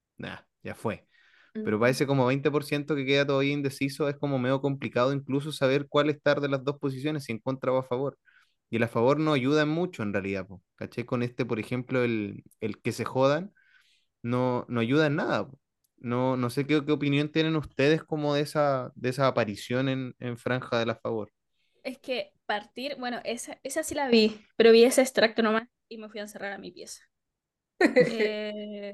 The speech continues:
Speaker 1: ¿Te jodiste? No, po.
Speaker 3: me fui a joder, eh, eh, pasar de que el mismo grupo político, los mismos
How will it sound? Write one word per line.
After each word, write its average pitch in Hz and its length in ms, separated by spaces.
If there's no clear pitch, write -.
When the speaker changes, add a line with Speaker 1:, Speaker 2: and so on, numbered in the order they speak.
Speaker 1:
¿Te 233 100
jodiste? 156 680
No, 123 340
po. 98 220
Speaker 3:
me 233 80
fui 226 140
a - 40
joder, 214 260
eh, 214 180
eh, 214 560
pasar 269 560
de 320 480
que 240 100
el 240 60
mismo 320 640
grupo 269 540
político, 240 600
los 226 340
mismos 254 560